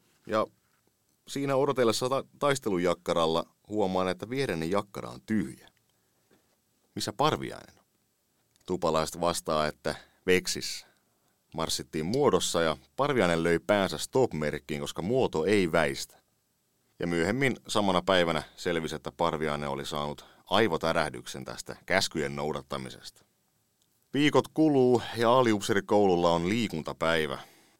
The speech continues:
Taas kerran meidät on jaettu ryhmiin ja luvassa on kaikenlaista hauskaa ja yhtenä aktiviteettina leikittiin hippaa.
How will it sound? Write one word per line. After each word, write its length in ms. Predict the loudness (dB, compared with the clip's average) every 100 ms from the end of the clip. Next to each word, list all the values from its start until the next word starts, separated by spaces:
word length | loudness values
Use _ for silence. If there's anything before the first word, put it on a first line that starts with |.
| _ _
Taas 220 | -2 -2 0
kerran 320 | 0 2 0
meidät 300 | 0 -2 -2
on 140 | -2
jaettu 340 | -2 -2 -4 -6
ryhmiin 520 | -4 -4 -4 -2 -2
ja 120 | -2
luvassa 380 | -2 -4 -2 -4
on 120 | -2
kaikenlaista 560 | -2 0 -2 -2 -4 -2
hauskaa 560 | -2 -2 -6 -6 -4
ja 140 | -4 -8 _ -12
yhtenä 380 | -6 -2 2
aktiviteettina 760 | 0 0 -6 -4 -4 -4 -6 -6
leikittiin 520 | -6 -6 -12 -10 -6
hippaa. 640 | -4 -6 -8 _ -14 -14